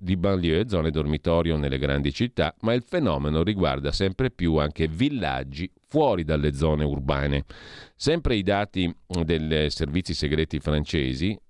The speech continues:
in questo caso anche dell'Istat francese, l'inse, rivelano, scrive ancora truenumbers punto it, i dati dell'Istat, insomma, dell'Istituto di Statistica francese, rivelano che nel duemiladiciannove,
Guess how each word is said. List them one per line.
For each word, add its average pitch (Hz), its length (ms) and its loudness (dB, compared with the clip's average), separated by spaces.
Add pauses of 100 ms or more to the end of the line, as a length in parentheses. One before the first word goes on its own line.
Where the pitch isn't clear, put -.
(200)
in 76 120 -6
questo - 220 -2
caso 82 280 0
anche 80 200 0
dell'Istat 104 1120 0
francese, 85 720 0
l'inse, 87 720 2 (480)
rivelano, 110 840 0
scrive 78 480 0
ancora 76 520 0
truenumbers 80 1000 0 (100)
punto 80 380 2
it, 98 460 -2 (100)
i 95 100 -2
dati 90 480 0
dell'Istat, 95 720 0
insomma, 82 480 0
dell'Istituto 82 600 0
di 73 100 -2
Statistica 73 560 -2
francese, 78 480 0
rivelano 78 500 0
che 101 160 -2
nel 78 420 0
duemiladiciannove, 95 1200 2